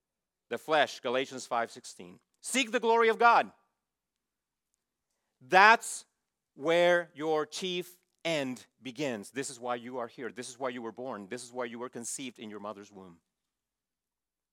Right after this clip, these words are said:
But let us be a, a bit more specific. There are certain features here that I want to highlight briefly. Our chief end is stated in three specific ways.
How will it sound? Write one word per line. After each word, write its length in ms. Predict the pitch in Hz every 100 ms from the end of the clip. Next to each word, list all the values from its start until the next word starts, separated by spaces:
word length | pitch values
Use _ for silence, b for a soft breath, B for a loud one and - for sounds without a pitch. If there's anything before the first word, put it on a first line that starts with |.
| _ _ _ _ _ _ _ _ -
But 100 | 131
let 100 | 170
us 120 | 165
be 160 | 165 165
a, 60 | 135 -
a 100 | 139
bit 200 | 127 165
more 240 | 151 156
specific. 560 | - 143 - 160 131 117
There 140 | 143
are 60 | 139
certain 320 | - 190 170
features 480 | - 185 - - -
here 300 | 165 160 139
that 200 | 131 131
I 120 | 139
want 200 | 139 147
to 60 | 135
highlight 520 | 147 147 135 127 104
briefly. 640 | 123 139 135 120 101 101 - _ _ _ _ _
Our 100 | -
chief 300 | 139 196 202 -
end 340 | 180 170 147 139
is 240 | 151 151 -
stated 520 | - 185 175 147 -
in 200 | 143 135
three 280 | - 170 175
specific 520 | - 147 156 147 123
ways. 680 | 123 139 107 90 - -